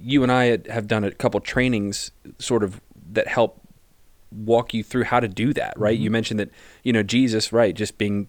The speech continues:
Speaker 1: being fully man and fully God is able to perceive clearly what's going on around him in the minds of the people. But I am not a mind reader. You're not a mind reader. Our listeners are not mind readers.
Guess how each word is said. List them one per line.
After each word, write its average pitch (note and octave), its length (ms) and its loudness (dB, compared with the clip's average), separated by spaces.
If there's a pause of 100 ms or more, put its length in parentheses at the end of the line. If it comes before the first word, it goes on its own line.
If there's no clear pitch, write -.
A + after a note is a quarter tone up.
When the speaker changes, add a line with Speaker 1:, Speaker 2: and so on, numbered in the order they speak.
(120)
Speaker 1:
being A2 160 0
fully A2+ 280 0
man A2 160 0
and G2+ 100 -4
fully G2+ 220 -2
God G#2+ 480 -2 (480)
is A2+ 180 -2
able A#2+ 280 0
to A#2+ 120 -2
perceive A2+ 640 -4
clearly B2 460 0
what's G2+ 180 -2
going G#2 260 -2
on G2 340 0
around G#2 420 0
him G#2 400 -4
in G#2 340 -4
the G#2+ 80 -2
minds G2+ 460 0
of G#2 100 -2
the G#2 80 -6
people. E2+ 400 -6 (400)
But G2+ 300 0 (260)
I A2+ 160 4
am C3+ 140 4
not G#2+ 160 4
a - 20 2
mind F#2+ 260 0
reader. G#2 320 -4
You're A#2 240 0
not A#2+ 200 4
a - 20 0
mind F#2 260 -2
reader. G2+ 460 -4
Our G2+ 160 2
listeners B2 400 0
are A2 60 -2
not F#2 160 -2
mind F2+ 240 -4
readers. F2+ 520 -8